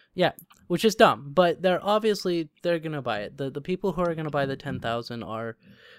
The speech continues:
the, the rappers or the, the people that have a, more money than what they know what to do with,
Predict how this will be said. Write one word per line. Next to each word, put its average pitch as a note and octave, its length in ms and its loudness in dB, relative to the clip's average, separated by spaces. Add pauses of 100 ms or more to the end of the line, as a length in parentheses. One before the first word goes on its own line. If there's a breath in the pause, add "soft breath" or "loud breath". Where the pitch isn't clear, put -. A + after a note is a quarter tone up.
(220 soft breath)
the, D#3 320 2 (180)
the G3 120 0
rappers A#2+ 920 -4
or A#2+ 280 -4
the, C3+ 220 -8
the C#3 120 -6
people D3+ 420 -4
that C#3 280 0
have B2+ 200 -6 (280)
a, D3+ 160 -2 (460)
more F3+ 400 0
money D#3+ 300 0
than C#3+ 200 0
what C#3 160 -2
they C#3 140 2
know C3+ 140 -2
what B2+ 180 -2
to B2+ 100 -8
do A#2+ 240 -6
with, A#2+ 400 -8